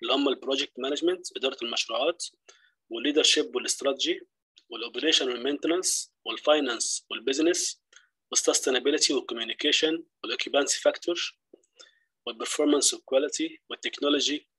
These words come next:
والريل استيت والريسك مانجمنت. وقلنا الفاسيلتي من أهم الح-، من أهم الحاجات اللي بتميزها عن الاسيت مانجمنت أو الصيانة، اللي هي بتهت-، بتهتم أكتر بالبيبل. فغير إنها بتهتم بالبليس أو بروبرتي أو البيلدينج،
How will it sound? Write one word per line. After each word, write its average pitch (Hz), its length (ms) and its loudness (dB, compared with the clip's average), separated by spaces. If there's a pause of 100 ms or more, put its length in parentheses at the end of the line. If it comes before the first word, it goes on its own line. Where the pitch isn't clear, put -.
(180)
والريل 139 340 0
استيت - 420 -4
والريسك 131 340 -2
مانجمنت. 143 460 -2 (880)
وقلنا 180 300 4
الفاسيلتي 175 760 2 (480)
من 120 160 -6
أهم 160 320 4
الح-، - 300 0
من - 160 -12
أهم 135 200 2
الحاجات - 280 0
اللي 135 100 4
بتميزها 127 600 2
عن 113 140 0
الاسيت 123 360 0
مانجمنت 139 360 0
أو 98 80 -2
الصيانة، - 500 0 (640)
اللي 135 120 6
هي 151 40 6
بتهت-، - 360 -4
بتهتم 151 380 2
أكتر 151 260 4
بالبيبل. 117 540 -2 (1200)
فغير 123 240 4
إنها 156 180 8
بتهتم 151 400 2
بالبليس 127 580 0
أو 117 120 -2
بروبرتي 143 480 0
أو 113 80 0
البيلدينج، 151 540 -4